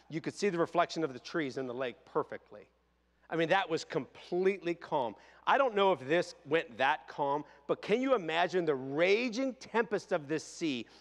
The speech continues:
the waves beating into the boat? Listen, have you ever gotten knocked down by a wave? They're powerful. They're unpredictable. You don't know which direction they're coming from. These professional seasoned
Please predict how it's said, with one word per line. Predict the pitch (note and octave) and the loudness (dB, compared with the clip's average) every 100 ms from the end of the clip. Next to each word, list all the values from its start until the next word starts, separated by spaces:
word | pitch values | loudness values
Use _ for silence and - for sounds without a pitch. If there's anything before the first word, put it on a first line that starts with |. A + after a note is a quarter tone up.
| - - | -8 0
the | G#3 | 0
waves | E3+ B3+ A#3+ F#3 - - - C3 - | 4 4 4 -2 -14 -20 -20 -20 0
beating | B3+ D#4+ E4+ F#3+ E3 | 6 8 6 4 4
into | G3 F#3+ F#3+ | 4 2 0
the | F3 | 0
boat? | - F#3+ C#3+ - - | 4 4 4 -2 0
Listen, | A#3 C#4 G#3+ A#2+ - - | 2 4 2 -4 -10 -2
have | F#3+ F#3+ | 0 4
you | D#4 | 4
ever | E4+ D#4 | 4 4
gotten | C4 G3 E3+ | 2 2 2
knocked | F#3 A3+ - | 4 4 2
down | F3 F3+ G3+ F3 | 2 4 4 4
by | E3 | 4
a | D#3 | 4
wave? | B2 C3+ D#3 D3 | 0 0 0 2
They're | A3+ C#4 | 4 4
powerful. | - - A#3+ C#4 A3 - C#3 | 0 0 4 6 6 2 0
They're | G3+ A#3+ | 0 2
unpredictable. | C4 B3 A3+ F3 B3 - F#3 D3 C3 - - | 0 0 -2 2 2 0 -4 -2 -4 -6 -4
You | G3 | 4
don't | D#4 C#4+ | 6 6
know | A#3+ B3+ | 6 4
which | B3+ - | 2 -2
direction | G#3 A3 - G3 | 2 2 2 -2
they're | F3+ | -2
coming | - B3+ B3 | 2 0 2
from. | F3 C3 - - | 0 -2 -6 -4
These | D#3 D#4+ C4 - _ | 4 4 4 -2 _
professional | - G#3+ - B3+ C#4 - D#4 C#4+ | -2 -2 0 2 2 2 0 0
seasoned | - C#4 C4+ A#3 A3 | -2 -2 0 0 -2